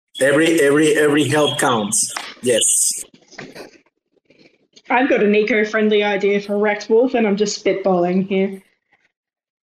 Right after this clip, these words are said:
Speaker 2: Um, what if, uh, I think you might have seen memes about, uh, seed bombing. So, like, uh, people get, like, a bunch of random seeds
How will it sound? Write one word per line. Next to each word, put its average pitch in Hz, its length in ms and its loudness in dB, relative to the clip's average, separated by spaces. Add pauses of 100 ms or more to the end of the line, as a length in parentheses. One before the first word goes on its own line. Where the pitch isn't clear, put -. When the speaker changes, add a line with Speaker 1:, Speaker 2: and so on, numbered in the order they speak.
(300)
Speaker 2:
Um, 196 540 0 (120)
what 269 160 2
if, 302 240 2
uh, 269 260 2
I 277 100 0
think 330 260 -2
you 269 100 2
might 262 200 2
have 262 100 0
seen 247 640 0
memes 220 480 2
about, 202 640 -2
uh, 180 380 -4
seed 196 400 0
bombing. 233 540 0
So, 202 260 0
like, 185 340 0 (400)
uh, 190 220 0
people 202 460 0
get, 190 420 -2 (340)
like, 202 140 -4
a 190 40 0
bunch 202 240 0
of 185 100 0
random 196 240 2
seeds 190 560 0